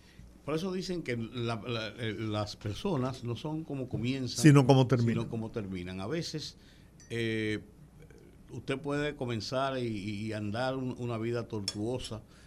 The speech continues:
Speaker 1: pero en un momento determinado cambia para bien, para el bien común, para el bien de la sociedad, y se convierte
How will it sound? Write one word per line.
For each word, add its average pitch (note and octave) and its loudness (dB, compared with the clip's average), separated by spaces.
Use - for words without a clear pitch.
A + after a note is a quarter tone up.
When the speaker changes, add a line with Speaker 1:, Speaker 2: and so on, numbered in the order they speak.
Speaker 1:
pero A2 0
en G#2+ -4
un C#3+ -2
momento C#3+ 0
determinado G#2+ -2
cambia A2+ -2
para G#2+ 0
bien, C3+ 0
para G#2+ -6
el A2 -4
bien D#3+ 4
común, C#3 0
para A2 -2
el G2 -2
bien C3 -2
de B2 -4
la A2+ -6
sociedad, G2+ -6
y G2+ -12
se G#2 -8
convierte G#2+ -4